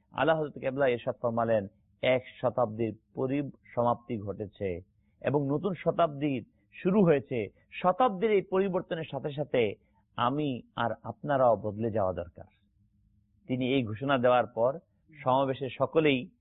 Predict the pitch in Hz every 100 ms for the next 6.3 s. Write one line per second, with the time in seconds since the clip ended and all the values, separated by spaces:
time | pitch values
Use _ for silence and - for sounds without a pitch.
0 | _ - 120 139 175 156 135 104 95 85
1 | - _ - - 123 139 131 113 127 120
2 | 127 117 - 113 101 101 - 101 95 90
3 | 90 - _ - 180 175 175 151 156 110
4 | 110 143 127 139 127 101 95 - 92 _
5 | 87 82 82 78 _ _ _ 196 180 208
6 | 185 160 156